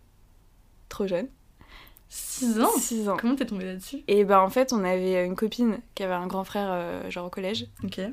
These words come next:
Speaker 1: qui avait dit à sa petite sœur, quelle belle idée, euh, sur internet, euh, si tu tapes, euh, sexe, euh, je sais pas quoi, je pense pas qu'il lui dit porno, mais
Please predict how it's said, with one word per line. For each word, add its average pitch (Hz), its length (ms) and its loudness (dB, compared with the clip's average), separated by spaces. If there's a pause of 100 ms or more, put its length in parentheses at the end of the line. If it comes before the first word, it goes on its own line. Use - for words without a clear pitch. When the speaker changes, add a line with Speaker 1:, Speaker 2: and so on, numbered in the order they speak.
(920)
Speaker 1:
qui 226 160 4
avait 208 280 8
dit 220 260 4
à 202 160 0
sa 202 120 -2
petite 190 220 -6
sœur, 226 400 2
quelle 202 160 -4
belle 185 180 -2
idée, 208 420 2 (120)
euh, 180 680 0 (1500)
sur 208 240 2
internet, 208 560 4
euh, 196 140 2
si 196 160 -6
tu 196 120 -8
tapes, 214 300 0
euh, 185 160 0
sexe, 202 400 -6
euh, 180 140 -2
je - 60 -6
sais - 40 -12
pas 190 120 -4
quoi, 202 360 0 (1400)
je - 640 -20
pense 202 140 -4
pas 294 100 -4
qu'il 220 140 -4
lui 190 100 -2
dit 185 140 -4
porno, 214 360 4
mais 196 280 0